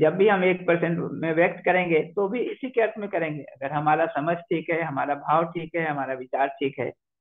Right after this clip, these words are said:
तो बाहर जो व्यक्त होगा व्यवहार कार्य के रूप में, वो तो ठीक ही होगा।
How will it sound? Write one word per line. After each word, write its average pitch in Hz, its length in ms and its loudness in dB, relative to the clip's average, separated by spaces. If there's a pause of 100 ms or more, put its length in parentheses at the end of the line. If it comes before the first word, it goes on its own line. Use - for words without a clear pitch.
(680)
तो 170 120 4
बाहर 180 360 4
जो 185 120 6
व्यक्त 170 280 4
होगा 156 220 6
व्यवहार 139 420 4
कार्य 131 280 0
के 127 120 -2
रूप 123 200 -4
में, 139 140 -6
वो 139 120 -4
तो 147 140 -4
ठीक 190 300 -10
ही 208 60 -2
होगा। 170 280 0